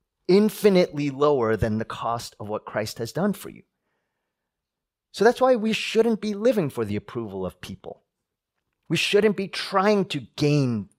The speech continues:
worth and value from what we do for a living or whom we marry or, or who we're friends with or what type of clothing we wear. I mean, all of that in the context of the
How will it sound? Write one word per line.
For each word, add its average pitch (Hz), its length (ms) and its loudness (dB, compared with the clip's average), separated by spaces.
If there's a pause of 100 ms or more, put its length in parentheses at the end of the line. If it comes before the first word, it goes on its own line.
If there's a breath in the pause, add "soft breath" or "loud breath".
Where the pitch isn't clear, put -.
(160)
worth 127 460 4
and 117 200 -2
value 120 400 2
from 110 240 -6
what 117 180 -2
we 127 80 -6
do 127 260 -4
for 127 200 -6
a 117 60 -2
living 101 360 -10
or 98 120 -12
whom 135 280 -8
we 147 120 -4
marry 135 500 0
or, 101 260 -8 (560 soft breath)
or 110 380 2
who 170 300 -4
we're 156 200 8 (280)
friends 175 680 0
with 107 440 -6
or 120 340 0 (360 soft breath)
what 160 200 0
type 185 300 2
of 147 180 2
clothing 180 640 2
we 147 100 0
wear. 139 220 0
I 196 60 6
mean, 196 180 0
all 240 220 6
of 226 140 4
that 226 340 6
in 185 160 2
the 165 80 -2
context - 800 -4
of 143 140 -2
the 143 100 -2